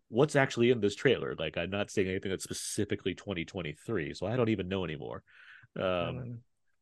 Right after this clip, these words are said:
Speaker 1: but I'm, I'm sure the movie will have some very boring answer to justify whatever the answer to that question is.
Speaker 2: <laughs>
Speaker 1: Um, yeah, so, I mean, otherwise, as far as any other intrigue goes, like, yeah, the movie doesn't look great. <laughs> Like, it has a lot of, uh, stuff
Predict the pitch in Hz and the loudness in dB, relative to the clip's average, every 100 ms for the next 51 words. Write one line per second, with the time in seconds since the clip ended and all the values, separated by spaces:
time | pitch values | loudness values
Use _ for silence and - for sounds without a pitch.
0 | _ _ _ _ _ 127 110 104 110 98 | _ _ _ _ _ 8 8 8 6 4
1 | 117 101 98 95 92 87 95 82 90 87 | 4 4 4 4 2 2 2 2 -4 2
2 | 95 85 90 82 82 76 76 - 80 - | 4 4 2 2 -4 -6 -10 -10 -10 -8
3 | 80 76 76 78 78 78 - 622 180 - | -6 -6 -4 -6 -4 -4 -2 4 4 8
4 | 123 - - 185 - 208 - 202 185 151 | 4 4 2 2 8 10 12 10 8 8
5 | 180 - 165 127 131 127 127 123 - 123 | 6 8 8 12 12 12 10 8 0 -8
6 | _ 190 131 - 143 139 151 165 180 160 | _ 8 8 10 10 10 10 10 12 12
7 | 139 123 117 - 127 117 110 120 120 113 | 12 10 6 4 6 6 4 0 6 6
8 | 104 101 120 110 104 92 98 92 92 95 | 6 4 2 0 -2 2 6 6 6 4
9 | 90 - _ _ _ _ 147 110 104 101 | 4 0 _ _ _ _ -8 0 6 6
10 | 95 104 101 101 95 85 87 87 - - | 8 6 6 6 4 2 2 2 -2 6
11 | 151 147 143 - 160 151 147 147 135 131 | 6 10 8 10 8 8 0 4 6 4
12 | 110 107 101 - 127 | 4 0 0 2 2